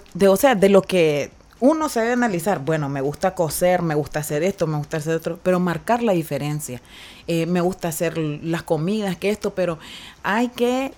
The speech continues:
tecnificarse. A ver, cuando yo inicié esto, yo no era pintora, yo no era, este, diseñadora gráfica, <laughs> yo no, o sea,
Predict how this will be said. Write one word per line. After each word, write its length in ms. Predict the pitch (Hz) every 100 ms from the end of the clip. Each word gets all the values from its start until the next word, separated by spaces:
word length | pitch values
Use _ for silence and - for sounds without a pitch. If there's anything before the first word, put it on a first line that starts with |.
| _
tecnificarse. 880 | 196 180 180 170 156 - 139 - - - - - - - - - - _ -
A 60 | 165
ver, 200 | 165 156
cuando 260 | 180 170
yo 100 | 170
inicié 440 | 202 233 233 247 277
esto, 280 | 285 269 240 156
yo 160 | 196
no 200 | 269 285
era 220 | 214 180 -
pintora, 540 | 160 131 175 220 185 _ 262
yo 40 |
no 140 | 269
era, 420 | 208 208 233 208 175
este, 680 | 165 - 165 156 147 143 143
diseñadora 680 | 175 185 180 170 165 156 143
gráfica, 580 | 139 233 190 160 - 160 156 -
<laughs> 260 | - - -
yo 240 | 151 185
no, 540 | 208 240 247 220 180 147
o 100 | 170
sea, 300 | 208 185 139